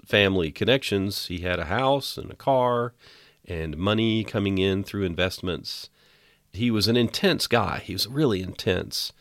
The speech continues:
And he was in the church that I was attending at the time, and he was convinced that God had called him to give away everything that he had. And, you know, actually he did.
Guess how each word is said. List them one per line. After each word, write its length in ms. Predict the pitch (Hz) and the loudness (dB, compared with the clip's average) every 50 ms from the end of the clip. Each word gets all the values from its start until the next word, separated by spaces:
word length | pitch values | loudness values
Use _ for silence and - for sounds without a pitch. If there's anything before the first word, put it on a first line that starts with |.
| _ _ _ _ _ - | _ _ _ _ _ -4
And 160 | - 98 98 | -2 0 0
he 60 | 98 | 2
was 140 | 101 95 98 | 2 2 4
in 100 | 110 143 | 2 2
the 60 | 165 | 2
church 500 | - - 101 98 131 165 - - - - _ _ | 2 2 2 2 2 0 -6 -10 -10 -12 _ _
that 140 | - 95 92 | -4 -2 0
I 240 | 87 92 95 92 90 | 2 2 2 2 2
was 180 | 95 90 87 | 0 -2 -2
attending 400 | 95 85 - - 87 87 87 82 | -4 -2 -2 -2 -2 0 -2 -4
at 80 | - - | -4 -6
the 60 | - | -6
time, 420 | - - 80 78 76 76 87 95 - _ _ _ _ _ _ _ _ - | -6 -6 -4 -4 -4 -6 -8 -10 -14 _ _ _ _ _ _ _ _ -6
and 200 | - 92 92 87 | -2 -2 -2 0
he 200 | 107 165 180 185 | 0 0 0 0
was 220 | 160 139 123 110 | 2 0 0 0
convinced 800 | - - 110 98 98 165 190 - 87 - - - - - - - _ _ _ _ _ _ _ _ _ _ | 0 0 0 2 2 4 4 4 2 0 -2 -4 -4 -6 -10 -16 _ _ _ _ _ _ _ _ _ _
that 180 | - 95 95 85 | -4 -4 -2 2
God 220 | 107 101 98 113 | 4 6 6 4
had 120 | 127 127 - | 4 0 -2
called 260 | 98 95 85 85 82 | 0 0 0 0 0
him 260 | 87 95 92 92 90 | 0 -2 -2 -2 -4
to 140 | - - 98 | -6 -8 -8
give 400 | 85 80 95 101 104 113 107 107 | -6 0 2 2 2 2 0 -4
away 600 | - - 113 110 92 95 85 85 85 85 87 - - _ | -4 -4 -2 0 0 0 0 0 0 -2 -4 -6 -4 _
everything 540 | - 117 107 95 101 98 - - 82 82 82 | 4 4 4 4 2 0 0 0 0 0 0
that 100 | 85 90 | -2 -2
he 60 | 98 | -2
had. 400 | 98 123 151 170 - - - - 85 - _ _ _ _ _ _ _ _ _ _ _ _ _ _ - - _ - | -2 -2 -2 -2 -2 -4 -6 -10 -16 -20 _ _ _ _ _ _ _ _ _ _ _ _ _ _ -20 -16 _ 0
And, 400 | 104 90 90 90 92 92 - - _ _ _ | 2 2 4 4 2 0 -2 -6 _ _ _
you 80 | - 98 | 0 2
know, 140 | 95 - 120 | 2 4 4
actually 300 | 98 - - - 113 104 | 2 2 0 -2 -2 0
he 100 | 131 135 | 0 2
did. 400 | 156 185 202 - - - 80 | 2 4 2 2 0 -4 -8